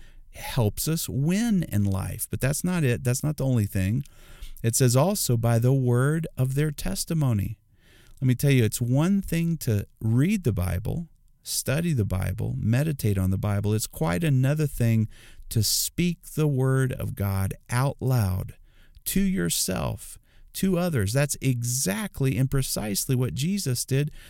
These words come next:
to overcome the devil when he was in the wilderness, when he was tempted those forty days and forty nights. What did Jesus do? He spoke the word of God. There's gonna be times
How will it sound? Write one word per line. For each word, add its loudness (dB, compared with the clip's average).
to -2
overcome 0
the 2
devil 0
when 4
he 4
was 0
in 2
the 2
wilderness, -2
when 2
he 4
was 0
tempted -2
those 2
forty 0
days 0
and -2
forty 0
nights. 0
What 6
did 2
Jesus 0
do? 2
He 2
spoke 0
the 2
word 2
of -4
God. -2
There's 0
gonna 0
be 2
times -2